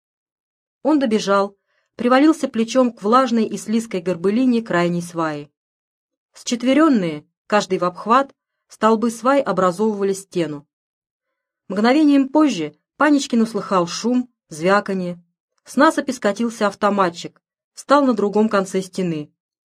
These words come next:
В узком просвете свай дважды качнулось его лицо. Оно было молодо, это лицо, весело напряженное,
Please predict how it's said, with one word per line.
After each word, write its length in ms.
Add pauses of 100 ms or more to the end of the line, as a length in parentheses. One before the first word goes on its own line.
(760)
В 160
узком 300
просвете 480
свай 400 (200)
дважды 360
качнулось 580
его 220
лицо. 460 (1160)
Оно 240
было 240
молодо, 440
это 280
лицо, 480 (420)
весело 380
напряженное, 840